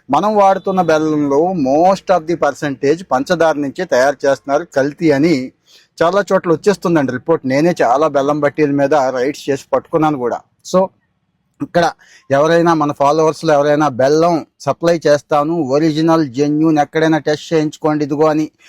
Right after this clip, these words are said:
ఉంటే దయచేసి మీ కాంటాక్ట్ ఇవ్వండి, మన వాళ్ళకి పరిచయం చేసేస్తా. ఏ ప్రమోషను లేదు,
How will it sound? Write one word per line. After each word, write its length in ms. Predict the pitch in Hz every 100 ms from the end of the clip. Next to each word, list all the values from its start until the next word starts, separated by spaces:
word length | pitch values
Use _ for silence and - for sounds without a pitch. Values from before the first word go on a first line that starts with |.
| - -
ఉంటే 320 | 143 147 180
దయచేసి 540 | 139 147 147 165 175 165
మీ 140 | 139
కాంటాక్ట్ 500 | - 127 170 160 -
ఇవ్వండి, 240 | 143 143
మన 180 | 190 156
వాళ్ళకి 260 | 135 143 156
పరిచయం 440 | 135 131 202 180
చేసేస్తా. 400 | 139 131 143 -
ఏ 280 | 110 120 165
ప్రమోషను 580 | 175 180 180 185 - 185
లేదు, 260 | 180 175